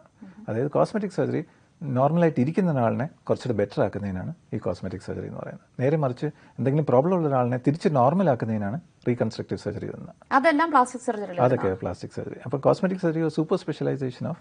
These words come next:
Speaker 2: plastic surgery ആണ്.
Speaker 1: ഓക്കെ. ഡോക്ടർ, ഇപ്പോൾ സാധാരണ, ആ, ഈ സൗന്ദര്യം എന്ന് പറയുന്നത് ഈ
Speaker 2: ഉം.
Speaker 1: നിറം വർദ്ധിപ്പിക്കുക എന്നതാണ് പലരുടെയും ഒരു ധാരണ.
Speaker 2: ഉം.
Speaker 1: അത്തരത്തിൽ ഈ സെലിബ്രിറ്റീസും അത്തരത്തിലുള്ള ആൾക്കാരൊക്കെ ഈ
Speaker 2: ഉം.
Speaker 1: നിറം വർദ്ധിപ്പിക്കുക എന്ന് പറയുന്നതും
Speaker 2: ഉം.
Speaker 1: ഈ ഒരു കോസ്മെറ്റിക് സർജറിയിൽ വരുന്നതാണ്.
Speaker 2: അത് സർജറിയിൽ സാധാരണ വരത്തില്ല, അത് സാധാരണ ഡെർമറ്റോളജിയിലാണ് പോകുന്നത്.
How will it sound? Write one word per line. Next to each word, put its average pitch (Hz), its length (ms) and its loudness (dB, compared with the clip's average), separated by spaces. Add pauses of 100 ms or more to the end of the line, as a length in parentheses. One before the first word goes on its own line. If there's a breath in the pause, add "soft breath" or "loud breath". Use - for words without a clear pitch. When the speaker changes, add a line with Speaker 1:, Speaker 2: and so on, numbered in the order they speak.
(140)
Speaker 2:
plastic 98 360 -4
surgery - 200 -12
ആണ്. - 400 -18
Speaker 1:
ഓക്കെ. - 500 -20
ഡോക്ടർ, 311 160 2
ഇപ്പോൾ 285 100 -2
സാധാരണ, 277 500 2
ആ, 269 340 -2
ഈ 233 120 -6
സൗന്ദര്യം 240 340 0
എന്ന് 240 120 2
പറയുന്നത് 220 360 -6
ഈ 220 120 -4
Speaker 2:
ഉം. 226 180 -6
Speaker 1:
നിറം 240 200 4
വർദ്ധിപ്പിക്കുക 226 440 0
എന്നതാണ് 196 360 -6
പലരുടെയും 180 360 -6
ഒരു 175 100 -8
ധാരണ. 156 280 -6
Speaker 2:
ഉം. 104 140 -6
Speaker 1:
അത്തരത്തിൽ 277 380 -2
ഈ 262 80 -4 (300 loud breath)
സെലിബ്രിറ്റീസും 226 680 -2 (280 loud breath)
അത്തരത്തിലുള്ള 254 340 2
ആൾക്കാരൊക്കെ 214 480 0
ഈ 214 40 -6
Speaker 2:
ഉം. 220 60 -2
Speaker 1:
നിറം 311 220 2
വർദ്ധിപ്പിക്കുക 254 420 -2
എന്ന് 233 160 0
പറയുന്നതും 214 640 -4
Speaker 2:
ഉം. 220 120 -4
Speaker 1:
ഈ 240 180 2
ഒരു 226 100 2
കോസ്മെറ്റിക് 214 460 -2
സർജറിയിൽ 185 440 -6
വരുന്നതാണ്. - 340 -12
Speaker 2:
അത് 180 120 6
സർജറിയിൽ 156 480 6
സാധാരണ 120 380 4
വരത്തില്ല, 101 360 -2
അത് 120 100 0
സാധാരണ 110 360 -2
ഡെർമറ്റോളജിയിലാണ് 98 760 -4
പോകുന്നത്. 104 300 -10